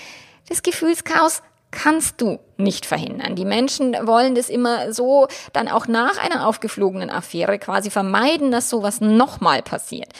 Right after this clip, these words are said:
Und natürlich, wenn uns das einmal passiert ist, wenn man einmal in eine Affäre gerutscht ist, dann weiß das Gehirn, „Ah, Moment mal, jetzt weiß ich, wie der Hase läuft“, und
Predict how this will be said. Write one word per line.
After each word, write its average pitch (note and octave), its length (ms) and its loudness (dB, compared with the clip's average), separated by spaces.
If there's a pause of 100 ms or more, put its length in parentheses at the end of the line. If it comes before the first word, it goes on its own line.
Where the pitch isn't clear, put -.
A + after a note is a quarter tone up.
(240)
Und C4+ 120 0
natürlich, E4+ 480 2
wenn B3 120 0
uns A#3+ 160 -2
das - 140 -6
einmal C#4 400 2
passiert - 400 -2
ist, - 120 -8
wenn F#3+ 120 -2
man F#3+ 100 -4
einmal C4+ 460 2
in B3 120 4
eine A3 240 0
Affäre G#3+ 380 2
gerutscht G3 420 -2
ist, - 160 -8 (260)
dann G3 140 0
weiß G3 300 4
das C4+ 160 -4
Gehirn, A#3 460 0
„Ah, A3+ 680 2
Moment G3+ 560 2
mal, - 160 -4
jetzt - 180 -6
weiß G3+ 300 2
ich, - 100 -12
wie C4 60 -4
der G#3 160 6
Hase F#3 280 0
läuft“, D3 460 0
und A#3+ 200 -4